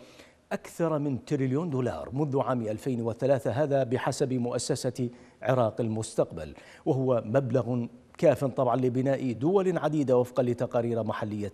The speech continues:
وأمريكية. ومع تضييق وزارة الخزانة الأمريكية الخناقة على تهريب الأموال خشية وصولها إلى تنظيمات وميليشيات تهدد المصالح الأمريكية، اضطر عدد من زعماء الأحزاب والسياسيين والمرتبطين بهم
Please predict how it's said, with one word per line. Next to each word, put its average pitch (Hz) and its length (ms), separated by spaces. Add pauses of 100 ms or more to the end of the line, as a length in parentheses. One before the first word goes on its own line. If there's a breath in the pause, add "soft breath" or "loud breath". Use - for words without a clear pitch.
وأمريكية. 73 760 (520 loud breath)
ومع 110 340
تضييق 131 680
وزارة 135 540
الخزانة 143 480
الأمريكية 135 520
الخناقة 147 680 (300 loud breath)
على 131 220
تهريب 139 380
الأموال 131 480
خشية 156 380
وصولها 170 520
إلى 190 240
تنظيمات 151 640 (480 loud breath)
وميليشيات 131 680
تهدد 139 520
المصالح 190 540
الأمريكية، 127 680 (380 loud breath)
اضطر 202 300
عدد 160 360
من 139 300
زعماء 131 420
الأحزاب 123 580
والسياسيين 127 720
والمرتبطين 120 880
بهم 131 340